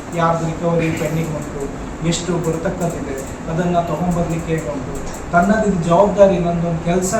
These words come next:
ಹೇಳಿ ಎಲ್ಲ ನೌಕರರು, ನಿರ್ದೇಶಕರು ಎಲ್ಲರೂ ಒಂದು ಸಮಿತಿ ಮಾಡಿದ್ರಿಂದ ಇವತ್ತು ಇಂಥ ಒಂದು ಒಳ್ಳೆಯ ಯಶಸ್ಸು ನಮಗೆ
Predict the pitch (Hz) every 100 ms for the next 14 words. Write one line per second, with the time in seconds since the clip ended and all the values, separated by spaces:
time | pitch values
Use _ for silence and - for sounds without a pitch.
0 | 202 190 190 165 160 185 190 190 165 175
1 | 185 180 165 160 160 170 180 180 180 160
2 | 156 151 147 143 147 185 202 196 180 165
3 | 180 180 170 156 165 185 165 160 156 170
4 | 208 - - - 160 180 175 160 160 170
5 | 165 165 170 147 - - - - 156 165
6 | 170 151 - 196 175 185 160 156